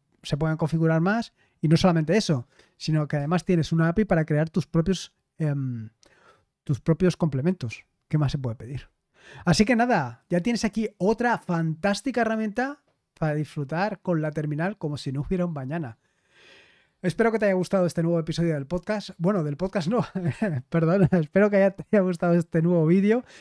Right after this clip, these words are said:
y que lo disfrutes y lo disfrutes mucho. Nos vemos en un siguiente vídeo donde te mostraré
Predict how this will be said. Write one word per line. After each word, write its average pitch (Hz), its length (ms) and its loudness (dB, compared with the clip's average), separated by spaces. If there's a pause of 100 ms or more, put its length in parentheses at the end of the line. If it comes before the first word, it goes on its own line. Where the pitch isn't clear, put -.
(160)
y 180 100 4
que 180 100 2
lo 165 100 6
disfrutes 196 680 4
y 185 80 4
lo 170 80 8
disfrutes 165 420 4
mucho. 143 360 -2 (500)
Nos 147 140 2
vemos 196 220 2
en 214 80 6
un 208 80 2
siguiente 196 320 2
vídeo 226 380 4
donde 156 280 2
te 160 140 2 (140)
mostraré 160 540 0